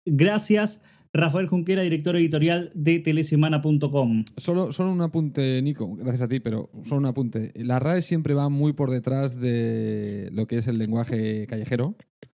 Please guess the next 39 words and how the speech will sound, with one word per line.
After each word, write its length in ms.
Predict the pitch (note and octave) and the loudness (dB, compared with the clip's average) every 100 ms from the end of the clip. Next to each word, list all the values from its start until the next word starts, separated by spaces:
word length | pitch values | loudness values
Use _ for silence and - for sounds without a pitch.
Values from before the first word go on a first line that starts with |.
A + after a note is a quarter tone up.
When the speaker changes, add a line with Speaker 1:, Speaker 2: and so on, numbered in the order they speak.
| _ - _ _ - - | _ -20 _ _ -20 -6
Speaker 2:
Eh, 320 | A#2 A2 G#2+ | -2 0 -2
esto 180 | C3+ C#3+ | -2 0
es 40 | C3+ | 0
así, 300 | A2+ C#3+ B2+ | 2 2 2
ellos 180 | C#3+ | 2
lo 120 | C3+ B2+ | 2 0
reconocen, 500 | A2 B2 C#3+ D#3 F3+ | 0 0 0 -2 -2
porque 320 | A#2 - A2 | -4 -2 -2
evidentemente 480 | A2+ A#2 A#2+ A#2+ B2 | 0 2 0 0 0
ellos 140 | A#2+ | -2
tienen 180 | B2 A#2+ | -2 -2
que 80 | A#2 | 0
comprobar 460 | A#2 A2+ A#2 A#2+ | -2 0 0 0
que 80 | B2+ | -2
la 140 | A#2 | -2
palabra 340 | A#2 A#2 B2 A#2+ | -2 0 0 0
se 100 | A#2+ | -2
va 60 | |
a 40 | A#2 | -2
usar 180 | A#2 A#2 | 0 0
mucho. 260 | C#3 D#3 | 0 0
Yo 360 | A#2+ C#3+ D3+ - - _ _ | 2 2 2 -4 -20 _ _
predigo, 580 | - B2 C#3+ D3 E3 A#3+ A3+ _ - | -4 0 4 4 2 0 -12 _ -4
o 60 | |
tengo 120 | B2 B2+ | 0 2
una 100 | B2 | 2
predicción 400 | B2 A2 C3+ C#3 | -2 -2 -2 0
de 80 | |
que 140 | A#2+ A2+ | -2 -2
inasumible 580 | G#2+ B2 A2+ A#2+ C3+ B2+ | 0 0 0 0 0 0
se 80 | |
va 60 | A#2+ | 0
a 20 | |
usar 180 | A#2 A2 | 0 0
mucho 300 | A2 D3 B2 | 0 0 0
a 20 | |
partir 220 | A2 A2 | -2 -2
de 60 | A2 | -2
ahora. 180 | G#2+ | -2